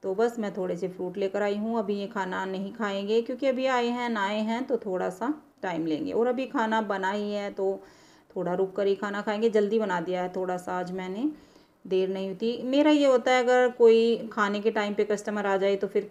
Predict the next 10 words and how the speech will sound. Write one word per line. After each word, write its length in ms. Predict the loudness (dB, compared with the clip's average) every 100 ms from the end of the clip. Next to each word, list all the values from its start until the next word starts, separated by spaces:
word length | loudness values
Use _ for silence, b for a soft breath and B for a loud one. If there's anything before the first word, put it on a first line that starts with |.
| -8
अ, 160 | -8
खाना 360 | -8 -6 -4 -4
बनने 260 | -4 -6 -6
में 120 | -2
late 240 | -2 0
हो 100 | 0
जाता 260 | 0 -2 -2
है, 120 | -2
नहीं 440 | -2 -4 -2 -2 -4 -10 -6
आता 460 | -6 -4 -2 -4